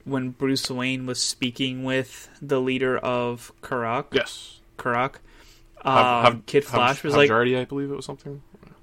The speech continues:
Speaker 1: Uh, Karak was the one that was like,
Speaker 2: Oh no, no, I, I
Speaker 1: um,
Speaker 2: remember the country. I was
Speaker 1: under mind
Speaker 2: trying to,
Speaker 1: control.
Speaker 2: I, I was trying to think of the president's name because I remember it. it
Speaker 1: Oh,
Speaker 2: this
Speaker 1: gotcha,
Speaker 2: is, this
Speaker 1: gotcha.
Speaker 2: is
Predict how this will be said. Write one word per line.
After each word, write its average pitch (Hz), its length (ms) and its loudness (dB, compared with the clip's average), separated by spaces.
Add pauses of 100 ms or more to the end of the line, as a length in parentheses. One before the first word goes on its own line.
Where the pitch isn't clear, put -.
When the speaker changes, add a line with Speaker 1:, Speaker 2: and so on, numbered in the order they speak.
(1040)
Speaker 1:
Uh, 156 220 6
Karak 220 440 0
was 233 220 -4
the 202 80 4
one 180 280 -4
that 165 180 -2
was 135 240 0
like, 131 500 -6 (1200)
Speaker 2:
Oh 165 140 8
no, 175 80 6
no, 156 80 10
I, 135 160 12
I 127 120 8
Speaker 1:
um, 156 60 12
Speaker 2:
remember 151 240 6
the 117 80 -6
country. 123 280 4
I 120 40 10
was 131 120 6
Speaker 1:
under 131 100 4
mind 127 100 6
Speaker 2:
trying 117 160 6
to, 117 60 4
Speaker 1:
control. 147 140 -4 (140)
Speaker 2:
I, 113 120 -4 (100)
I 139 80 6
was 139 100 6
trying 135 160 4
to 120 60 4
think 120 160 -2
of 110 60 2
the 107 80 -4
president's 110 500 0
name 110 180 -2
because 107 240 -4
I 110 60 0
remember 110 420 0
it. 104 120 -4 (120)
it - 220 -12 (260)
Speaker 1:
Oh, 160 260 8
Speaker 2:
this 113 80 -8
Speaker 1:
gotcha, 131 240 -2
Speaker 2:
is, 117 60 -2
this 123 200 -4
Speaker 1:
gotcha. 123 40 -8
Speaker 2:
is 110 120 -14